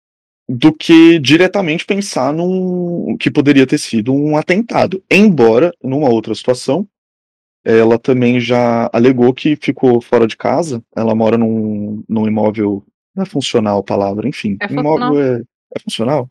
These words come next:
Speaker 2: É o
Speaker 1: Cedido pelo, pelo legislativo, né?
Speaker 2: Isso.
Speaker 1: Cedido não, adquirido, sei lá. E aí, numa ocasião que ela passou dez dias fora de casa, quando voltou, encontrou um maço de cigarro. E, tipo, ninguém da casa fuma.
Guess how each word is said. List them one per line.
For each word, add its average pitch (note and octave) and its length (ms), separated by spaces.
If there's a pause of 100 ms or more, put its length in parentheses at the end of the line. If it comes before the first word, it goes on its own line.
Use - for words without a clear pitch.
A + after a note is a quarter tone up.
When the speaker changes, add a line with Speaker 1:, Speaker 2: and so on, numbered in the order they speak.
(180)
Speaker 2:
É G#3 140
o D#3+ 120
Speaker 1:
Cedido D#3 440
pelo, D3+ 420
pelo C3 260
legislativo, C3 680
né? A2 140 (680)
Speaker 2:
Isso. D#3+ 140
Speaker 1:
Cedido G#2+ 340
não, G#2+ 220
adquirido, G#2 500
sei B2 140
lá. - 180 (720)
E A2+ 360
aí, C#3 140
numa D#3+ 160
ocasião C#3+ 400
que - 80
ela C3+ 120
passou C#3 220
dez D3+ 220
dias B2+ 240
fora B2 220
de C3 100
casa, C#3 260
quando C#3+ 240
voltou, D#3+ 380
encontrou F#3 420
um G3+ 60
maço D#3 320
de D3+ 100
cigarro. D#3+ 640
E, G#3 60
tipo, - 260
ninguém G#2 380
da B2+ 100
casa B2+ 300
fuma. B2 420